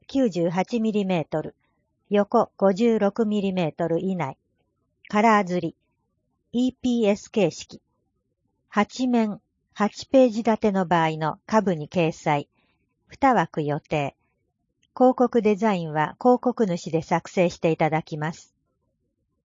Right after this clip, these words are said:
掲載号、八月十五日号を除く各月十五日号、一月は七日号。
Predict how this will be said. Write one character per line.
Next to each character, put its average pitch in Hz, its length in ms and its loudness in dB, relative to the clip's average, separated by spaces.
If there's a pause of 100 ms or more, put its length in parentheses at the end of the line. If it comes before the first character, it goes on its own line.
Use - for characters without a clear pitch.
(340)
掲 262 180 6
載 214 340 2
号、 151 340 -2 (840)
八 214 300 -2
月 247 360 0
十 220 300 2
五 202 120 2
日 208 320 0
号 165 260 4
を 156 100 2
除 160 340 0
く 170 220 -2 (260)
各 247 360 0
月 - 400 -8
十 226 340 2
五 190 160 4
日 196 340 -2
号、 143 300 -2 (800)
一 220 240 -2
月 247 320 2
は 151 220 2
七 185 320 2
日 190 200 2
号。 135 300 -4